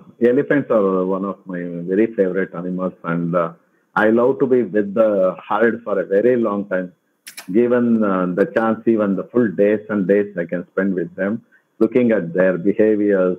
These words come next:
and their playfulness and their, uh, loving, uh, uh, each, uh, and other animals together, the playing together, all those things, watching them is just thrill.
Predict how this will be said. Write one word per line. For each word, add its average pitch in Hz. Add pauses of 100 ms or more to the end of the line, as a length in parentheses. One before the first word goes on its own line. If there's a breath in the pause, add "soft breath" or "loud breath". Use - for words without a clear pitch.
and 87 (100)
their 85 (100)
playfulness 98 (160)
and 87 (680 soft breath)
their, 92 (580)
uh, 87 (840)
loving, 131 (240)
uh, 87 (400)
uh, 92 (220)
each, 127
uh, 107 (320)
and 98 (100)
other 95 (160)
animals 98 (140)
together, 92 (680)
the 107 (200)
playing 120 (120)
together, 90 (120)
all 120
those 147
things, 120 (160)
watching 139 (100)
them 117
is 90 (560)
just 107 (220)
thrill. 113